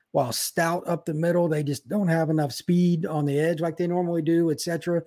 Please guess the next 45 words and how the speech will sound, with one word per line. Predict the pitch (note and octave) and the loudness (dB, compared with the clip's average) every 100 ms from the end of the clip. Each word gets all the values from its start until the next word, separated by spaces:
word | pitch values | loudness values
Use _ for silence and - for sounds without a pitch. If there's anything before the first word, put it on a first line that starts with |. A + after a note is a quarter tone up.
| - - - _ | -8 -20 -20 _
They're | D3+ G3 | 6 8
gonna | G3+ E3 | 8 6
be | D3+ C#3 | 4 4
lucky | D3 C#3+ D3+ | 2 2 0
to | C3 | 2
get | C3+ - | -2 -2
past | C#3+ C3+ - | -2 -2 -4
four | D3+ C3+ | -6 -6
or | |
five | C3 B2+ B2 | -4 -6 -4
wins. | C#3 D3 D3+ D3 - _ _ - | -2 -2 -2 -2 -6 _ _ 0
They're | E3+ | 4
gonna | F3 D#3 | 6 4
lose | C3+ C#3 - | 4 2 -2
some | A#2+ | -8
recruits. | A#2 B2 G2+ - - _ _ _ _ - | -6 -8 -10 -14 -16 _ _ _ _ 0
Maybe | D3 D#3+ | 2 2
Florida | - D#3 E3+ D3 | 0 2 2 2
State, | E3+ E3 | 0 0
and | D#3 | 0
I'm | D3+ | 0
not | C#3+ C3 | 0 -2
saying | D3 C3 | -4 -4
I | C3 | -4
don't | C3 | -6
know | B2 A2 _ - | -10 -14 _ -8
which | C3+ - | -8 -2
one. | D#3 E3+ F3+ F3+ _ _ _ _ _ _ _ _ _ _ _ - | 0 0 -2 -6 _ _ _ _ _ _ _ _ _ _ _ -10
Maybe | C3+ D3+ G3 A3+ | -2 2 4 4
the | A3 | 6
Noles | G3 G3+ G#3 E3 | 8 8 8 4
are | D#3+ | 2
that | D#3 C#3 | 2 -2
team. | - E3 A#2 _ _ _ _ _ _ - | -6 -6 -6 _ _ _ _ _ _ -10
Maybe | C3 D3 D3+ | -4 0 0
they | D3+ | 0
can | D3 | -2
find | B2+ D3+ D3+ | -2 -2 0
a | C#3 | 0
way | C#3+ C#3 | 0 -2
to | |
get | C3+ C#3+ | 0 0
over | C3+ | 0
the | B2 | -4
hump | A#2+ C#3 | -4 -4